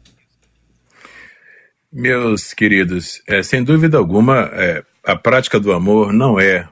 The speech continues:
uma coisa simples, fácil, mas é extremamente necessária. Ouvindo você logo na abertura do programa, J R, falando sobre essa expressão do mal manifestada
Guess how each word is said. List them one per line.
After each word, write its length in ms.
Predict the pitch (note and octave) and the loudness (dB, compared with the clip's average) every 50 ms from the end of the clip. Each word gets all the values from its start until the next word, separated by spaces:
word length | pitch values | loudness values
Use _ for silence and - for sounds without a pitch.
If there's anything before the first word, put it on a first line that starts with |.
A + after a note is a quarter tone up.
| _ _ _ _ _ _ _ _ _ _ _ _ _ _ _ - | _ _ _ _ _ _ _ _ _ _ _ _ _ _ _ -6
uma 260 | F#2 F#2 F#2 F2 E2+ | -2 0 0 0 0
coisa 320 | - G2 G2 F#2 F#2 F2+ | 0 0 0 0 0 -4
simples, 520 | F2 - - G#2+ G#2 G2+ F2 - F2 E2 - | -6 -4 0 0 0 0 0 -2 -8 -10 -10
fácil, 680 | - - F#2+ F#2+ F2+ E2+ - - - - - - - - | -4 -2 0 0 0 -2 -4 -6 -10 -12 -14 -16 -18 -6
mas 360 | F2+ G#2+ A2 A2+ G#2+ F#2+ G2+ | -2 0 2 2 2 2 2
é 160 | G#2 G#2+ A#2 | 2 2 2
extremamente 640 | A#2+ - - - A#2+ C3 B2 A2+ G#2+ G#2+ G2 - F#2 | 0 -2 -4 -4 -4 -2 0 2 2 0 0 -2 -4
necessária. 680 | F#2 F2 - - E2+ D#2 - - - D#2+ D#2+ D#2 D#2 | -6 -6 -6 -8 -10 -10 -8 -6 -4 -4 -4 -4 -4
Ouvindo 300 | E2+ E2+ G#2 A#2 A2+ G#2 | -6 -2 2 2 2 2
você 400 | F#2 F#2 E2 - - - G#2 G2+ | 2 0 -4 -4 -2 0 2 2
logo 240 | F#2+ G2 G2 F#2+ G2 | 4 2 2 2 0
na 80 | G2 F#2 | -2 -2
abertura 500 | F2 F2+ E2 - - - G2 F2 E2 D#2+ | -2 -4 -6 -6 -8 -8 -6 -6 -6 -8
do 140 | D#2 E2+ - | -10 -14 -14
programa, 520 | - D#2 D2+ D2 - A2+ B2+ B2 G#2+ - | -14 -12 -8 -4 -2 0 2 2 0 -2
J 280 | - - - - - C#2 | -4 -10 -10 -8 -6 -6
R, 180 | - - - | -6 -8 -12
falando 400 | - - E2+ E2+ F#2+ G2+ F#2+ E2+ | -8 -6 -4 -2 0 0 0 -2
sobre 380 | - - - F#2 F2+ B2+ - - _ _ _ _ _ - - - - - _ - _ _ _ - | -4 -4 -2 -2 -2 -2 -4 -6 _ _ _ _ _ -20 -20 -20 -20 -20 _ -20 _ _ _ -2
essa 240 | G2 G2+ - - G2+ | 0 0 2 0 -2
expressão 580 | - - - F#2+ F2+ E2 - - G#2 G2 F#2 | -2 -2 -2 -2 -2 -2 -2 -4 -4 -4 -2
do 120 | F2+ F#2 F2 | 0 2 2
mal 480 | E2+ E2+ F#2+ G#2 A2+ A#2 G#2 F2+ D#2+ | 4 4 4 2 2 2 2 0 0
manifestada 960 | D2+ D2+ D#2 D#2+ D#2 - - D2 - - - - F#2 F2+ E2+ D#2 D#2 D2 | -4 -6 -8 -8 -8 -8 -8 -8 -8 -8 -4 -2 -2 -2 -2 -2 -6 -8